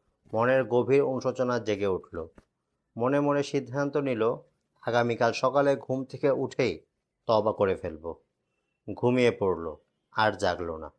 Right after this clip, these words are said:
এই লাইনগুলো যখন আপনি পড়বেন, তখন আপনার কাছে একরকম লাগবে, বা যখন আমি পড়ব, আমার কাছে একরকম লাগবে। বইটি সবগুলো লেখাই যে এরকম ছোট ছোট, তা কিন্তু না, কিছু কিছু বড়ও আছে,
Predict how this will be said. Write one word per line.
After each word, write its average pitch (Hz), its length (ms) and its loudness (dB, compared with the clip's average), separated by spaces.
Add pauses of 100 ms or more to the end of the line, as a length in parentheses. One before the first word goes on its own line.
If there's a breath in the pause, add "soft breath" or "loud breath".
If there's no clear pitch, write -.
(140)
এই 127 120 2
লাইনগুলো 127 400 2
যখন 117 280 -2
আপনি 120 320 0
পড়বেন, 135 460 -2
তখন 113 280 -4
আপনার 127 360 -2
কাছে 127 260 -2
একরকম 127 380 -2
লাগবে, 123 380 -2 (360 soft breath)
বা 110 100 4
যখন 123 260 -2 (100)
আমি 147 260 2
পড়ব, 147 400 2
আমার 123 340 0
কাছে 120 300 -4
একরকম 98 480 -4
লাগবে। 82 340 -10 (220)
বইটি 135 220 2
সবগুলো 139 360 2
লেখাই 139 300 -2
যে 139 120 -2
এরকম 131 320 -2
ছোট 123 200 -6
ছোট, 127 140 -2 (480)
তা 120 160 8
কিন্তু 101 360 -2
না, 82 180 -10 (100)
কিছু - 200 -8
কিছু 131 200 -4
বড়ও 107 360 4
আছে, 87 360 -6